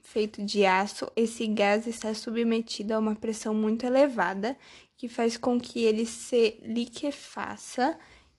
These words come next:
isto é, passe do estado gasoso para o líquido. Daí o nome gás líquido pressurizado.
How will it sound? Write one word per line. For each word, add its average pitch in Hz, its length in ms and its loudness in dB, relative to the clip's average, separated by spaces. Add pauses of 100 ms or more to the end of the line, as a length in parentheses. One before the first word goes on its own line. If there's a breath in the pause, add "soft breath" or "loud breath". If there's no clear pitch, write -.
isto 247 380 2
é, 190 260 4 (420 soft breath)
passe 233 340 4
do 214 100 -2
estado 214 500 0
gasoso 214 680 0 (120)
para 240 260 2
o 269 40 2
líquido. 214 680 -6 (360 soft breath)
Daí 226 280 4
o 240 60 4
nome 233 400 4
gás 226 320 2
líquido 220 480 -4
pressurizado. 233 1300 -4